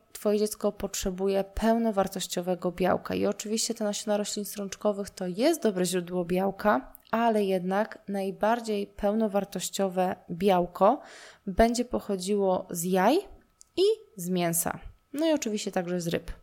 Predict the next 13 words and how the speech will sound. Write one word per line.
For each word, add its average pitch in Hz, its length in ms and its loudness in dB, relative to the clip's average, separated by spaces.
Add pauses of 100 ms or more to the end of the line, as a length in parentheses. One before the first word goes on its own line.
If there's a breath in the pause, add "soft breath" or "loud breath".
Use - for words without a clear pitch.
I 202 260 -2
białko 226 840 4
buduje 202 800 2 (120)
i 208 120 0
regeneruje 214 800 2
organizm, 185 720 0
więc 190 220 -4
jeżeli 214 420 0
jesteśmy 208 400 -6
osłabieni 202 640 0
po 190 140 -6
jakiejś 180 240 -8
chorobie 180 560 2